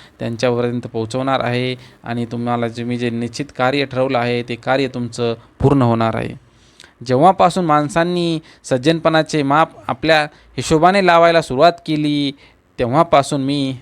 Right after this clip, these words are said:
देवाला एकच विनंती करते, करतो की, "देवा, मी जसा आहे तसाच बरा आहे. मला चुकूनही यांच्या इतकं सज्जन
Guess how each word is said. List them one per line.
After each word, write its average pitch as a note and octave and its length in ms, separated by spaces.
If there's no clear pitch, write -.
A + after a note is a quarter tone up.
देवाला B2+ 600
एकच F3 380
विनंती D#3 360
करते, A#2+ 640
करतो A#2 540
की, A#2+ 80
"देवा, A#2+ 500
मी C3+ 120
जसा B2 340
आहे C#3 520
तसाच D3 560
बरा A#2 200
आहे. A2+ 280
मला C#3+ 180
चुकूनही D#3 800
यांच्या B2 320
इतकं C3+ 320
सज्जन B2+ 520